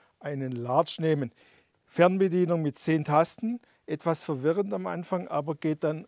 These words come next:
eigentlich ganz leicht. Hier unten sind die Schnelltasten. Ich drücke auf diese Taste, dann geht der Sessel in die Ursprungsposition zurück, Rücken hoch und Fußteil rein.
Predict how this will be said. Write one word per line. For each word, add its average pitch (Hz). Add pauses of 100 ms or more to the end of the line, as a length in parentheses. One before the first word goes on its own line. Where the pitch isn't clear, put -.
eigentlich 147
ganz 139
leicht. 143 (800)
Hier 151
unten 151
sind 135
die 120
Schnelltasten. 117 (320)
Ich -
drücke 156
auf 127
diese 185
Taste, 147
dann 143
geht 143 (340)
der 127
Sessel 156
in 135
die 127
Ursprungsposition 151
zurück, 123 (340)
Rücken 151
hoch 147 (400)
und 139
Fußteil 117
rein. 110